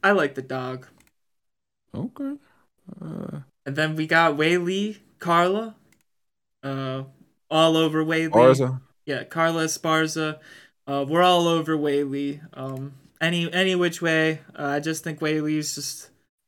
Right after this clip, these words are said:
Speaker 1: just the levels better fighter. Like, she's not gonna g-, go off the gas pedal like Rose did and just get beat by someone backing up,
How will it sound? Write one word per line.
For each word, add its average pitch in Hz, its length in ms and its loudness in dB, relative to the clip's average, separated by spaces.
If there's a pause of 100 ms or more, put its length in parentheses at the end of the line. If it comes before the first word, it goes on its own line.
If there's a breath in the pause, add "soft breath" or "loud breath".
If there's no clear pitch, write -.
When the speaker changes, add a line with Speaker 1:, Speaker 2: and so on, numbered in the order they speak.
(320)
Speaker 1:
just 143 180 -6
the 147 80 -2
levels 143 420 2
better 139 360 2
fighter. 135 500 -2
Like, 139 320 -6 (800 soft breath)
she's 160 220 -2
not 190 180 8
gonna 190 160 4
g-, 147 460 -8
go 160 160 2
off 160 300 2
the 151 80 -4
gas 143 420 0
pedal 127 440 -6
like 131 280 -8
Rose 139 400 -2
did 123 240 -6
and 135 120 -8
just 139 240 -10
get 143 280 -4
beat 147 280 -8
by 139 160 -2
someone 139 360 -6
backing 135 560 -8
up, 120 240 -14